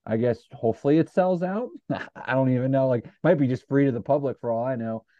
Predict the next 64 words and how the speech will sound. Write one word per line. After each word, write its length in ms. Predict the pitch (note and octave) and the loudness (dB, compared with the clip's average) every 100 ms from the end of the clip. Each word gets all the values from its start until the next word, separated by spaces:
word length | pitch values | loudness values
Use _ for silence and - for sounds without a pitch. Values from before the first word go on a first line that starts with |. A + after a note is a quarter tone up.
| _ _ - | _ _ -6
Um, 340 | G#2+ A2 G2+ - | -2 -2 -2 -2
can't 260 | C#3+ D3 C#3 | -2 0 2
find 200 | C3+ B2+ | 2 4
a 40 | |
lot 160 | C3 C3 | 2 2
of 80 | |
information 680 | B2+ C3+ A#2 A2+ B2 - A2 | -2 -6 -4 -4 -4 -6 -4
on 200 | G#2+ A2 | -2 -2
it, 140 | A2 - - | -6 -8 -4
but, 200 | A2 G#2 _ _ _ _ _ | -2 -2 _ _ _ _ _
you 80 | A2+ | -4
know, 120 | A2+ | -2
when 180 | G#2+ A2+ | 0 -2
it 80 | G#2+ | -2
comes 280 | C3+ C3+ C3+ | -2 -2 -4
to 120 | A#2+ | -8
Pitt, 380 | - B2 B2 C3 _ _ _ _ _ _ _ _ - _ _ | -6 -4 -4 -4 _ _ _ _ _ _ _ _ -20 _ _
they're 220 | A2+ A2+ - - | -6 -6 -8 -10
kind 360 | A#2 A#2 A#2 | 0 0 2
of 140 | A2+ G2 | -2 -4
the 100 | G2 | -8
bottom 440 | G#2 G#2 G#2+ G#2+ | -6 -6 -4 -4
of 80 | G#2+ | -4
the 80 | A2 | -4
conference 520 | A2 A2 - A2 A2 | -4 -6 -6 -8 -6
in 80 | G#2+ | -4
a 60 | |
lot 180 | G#2+ A2 | -2 -4
of 80 | G#2+ | -4
people's 340 | A2 - G#2 | -6 -4 -4
eyes. 360 | G#2 G#2+ G#2+ G#2 | -2 0 -2 -4
I 80 | G2+ | -8
think 240 | A2 G2 | -8 -6
we 120 | A2 | -4
all 180 | A2 G#2+ | -4 -6
kind 240 | - G#2 | -6 -8
of 80 | G2+ | -8
sit 260 | - G#2+ - | -6 -8 -4
there, 220 | G#2 G#2 | -4 -4
you 140 | G#2 | -4
know, 220 | G#2 G#2 - _ _ _ _ | -6 -8 -10 _ _ _ _
uh, 140 | G#2 G2+ | -2 0
as 140 | A2+ | 0
much 240 | A2 A#2+ A#2 | 4 2 2
as 100 | A2+ | 2
I 80 | A2+ | 4
love 300 | A2 A2 G2+ | 4 2 0
the 80 | |
Gritzberg 580 | G2+ A#2 A2+ - A2+ A2+ | -6 -4 -6 -4 -2 -2
mentality, 760 | A2 G#2 F#2+ A2 G#2+ G#2 G#2 G#2 | -2 -6 -4 -2 0 -2 -6 -6
I 80 | G2+ | -8
just 240 | G#2 - | -10 -6
think 180 | A2+ G2 | -6 -4
this 180 | G#2 - | -6 -8
team, 360 | - G#2 G2+ | -6 -4 -2
I 40 | G2+ | -2
mean, 120 | G#2 | -2
they 100 | G#2+ | 0
lost 380 | A2+ B2+ A#2 _ | 4 2 0 _
five 240 | A#2 A2+ | 0 0
of 80 | G#2+ | -2
their 100 | G#2+ | -6
top 280 | G#2 A2+ G#2 | -8 -12 -12
six 380 | _ G#2+ - | _ -6 -6